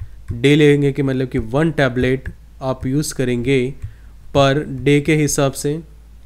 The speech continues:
उसी तरह से आप समझो कि वन एटी एम जी का आपके पास अवेलेबल होता है तो वो टैबलेट भी आप,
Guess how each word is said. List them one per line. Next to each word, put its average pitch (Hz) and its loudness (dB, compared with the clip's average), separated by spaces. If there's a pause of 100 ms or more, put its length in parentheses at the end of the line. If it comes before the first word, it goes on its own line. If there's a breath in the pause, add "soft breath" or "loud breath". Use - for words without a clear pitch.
उसी 175 4
तरह 156 4
से 156 0
आप 151 4
समझो 147 0
कि 143 0
वन 135 0
एटी 131 0
एम 160 4
जी 151 0
का 151 0
आपके 143 -2
पास 143 -2
अवेलेबल 135 0
होता 127 -2
है 127 -2
तो 127 -4
वो 127 0
टैबलेट 135 0
भी 131 0
आप, 131 0